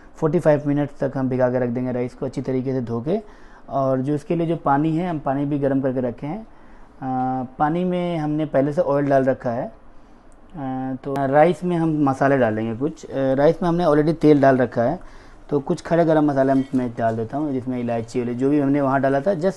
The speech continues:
एक aroma के, aroma के लिए हमने डाला है। अ, अब इसमें हम, अ, नमक डालेंगे।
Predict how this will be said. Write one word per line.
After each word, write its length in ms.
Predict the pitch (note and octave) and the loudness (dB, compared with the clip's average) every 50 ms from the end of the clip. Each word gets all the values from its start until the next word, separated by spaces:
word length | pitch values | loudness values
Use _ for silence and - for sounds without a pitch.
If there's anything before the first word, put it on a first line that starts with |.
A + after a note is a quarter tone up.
| - - - - - - - - - - | -6 -20 -20 -20 -20 -20 -20 -12 -6 -4
एक 240 | F3+ F3+ - - D#3 | -4 -4 -4 -2 -2
aroma 260 | E3+ F3+ F3+ G3 F#3 | 0 0 2 0 0
के, 260 | E3 F#3+ - - D#3 | 0 -2 -4 -2 -2
aroma 280 | D#3 E3 E3+ F3 F3 E3 | 0 0 0 0 0 0
के 100 | E3+ E3 | 0 -2
लिए 160 | E3 E3 D#3 | -2 -2 0
हमने 200 | D3 C#3+ D3 D3 | 0 0 0 2
डाला 260 | C3+ C3 B2+ B2+ B2+ | 2 4 4 4 4
है। 160 | B2+ C3+ - - - - - - - - - - - - - - - - - - | 2 0 -4 -6 -10 -12 -16 -20 -20 -20 -16 -12 -12 -12 -12 -14 -18 -20 -16 -12
अ, 380 | C3+ C3+ C3 C3 C3 C3+ C3 B2+ - - - - - - - - - - - | -8 -6 -6 -4 -4 -4 -6 -8 -10 -14 -20 -20 -20 -20 -20 -20 -16 -10 -6
अब 140 | F3 F3 F#3+ | -4 -2 -2
इसमें 260 | F3+ - - G3 F#3+ | -2 -2 0 2 4
हम, 440 | F#3 F#3+ G#3 A3+ A#3 A#3+ B3+ - - - - - - | 4 4 4 4 2 0 -2 -8 -16 -20 -16 -10 -6
अ, 200 | D3 C#3+ C#3 C#3 | -4 -2 0 2
नमक 300 | D3 D#3+ E3+ F3+ F3 C3+ | 4 4 6 6 6 6
डालेंगे। 460 | B2 A#2+ A2 G#2+ G#2+ G#2+ G#2+ G#2 | 4 2 0 0 -4 -8 -8 -10